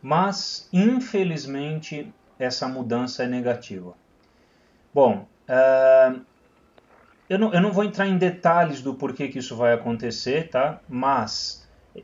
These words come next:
é, em resumo, eu vou tentar resumir. Eu não vou conseguir mais colocar um vídeo por dia. E é esse o problema, ok?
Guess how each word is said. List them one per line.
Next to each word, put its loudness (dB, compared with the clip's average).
é, -2
em 0
resumo, 0
eu -8
vou -6
tentar 2
resumir. -6
Eu -6
não -2
vou -2
conseguir -8
mais -8
colocar -4
um -4
vídeo -12
por -12
dia. -16
E -6
é 2
esse 0
o -14
problema, -4
ok? -8